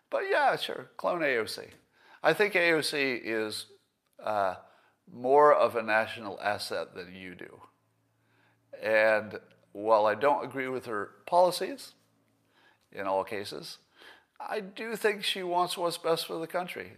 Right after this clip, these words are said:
and she does have skill. And maybe, maybe there's a way to, you know, help move that energy in the right direction. So I tend not to be hard on people who have skills and can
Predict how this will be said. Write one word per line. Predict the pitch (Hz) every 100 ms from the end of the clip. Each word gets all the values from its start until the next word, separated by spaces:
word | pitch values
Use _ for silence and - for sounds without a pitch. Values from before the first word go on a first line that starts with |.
| -
and | 117
she | 127
does | 117 127 139
have | 127
skill. | - - 65 - - _ _ _ -
And | 113 113 104
maybe, | 101 113 123 123 - - - 98
maybe | 101 107 113
there's | 104 101 110
a |
way | 95 101
to, | 98 90 - _ _ _ _ -
you |
know, | 95 85 104
help | 117 123 - 92
move | 120 123 110
that | 110 101
energy | 110 110 92 101
in | 95
the | 92
right | 92 98 92 - - 98
direction. | 95 87 - - - _ _ _ _ - - - -
So | - 143 135 -
I | 135
tend | - 196 185
not | 160 165 -
to | 165
be | 147 143 135 98 -
hard | - 120 127 127 -
on | 104 110
people | 110 123 123 110
who | 98
have | 104 92
skills | - - 143 139 147 139 - - _ _ _ _
and | 110 104 104
can | - - 101 98 98 90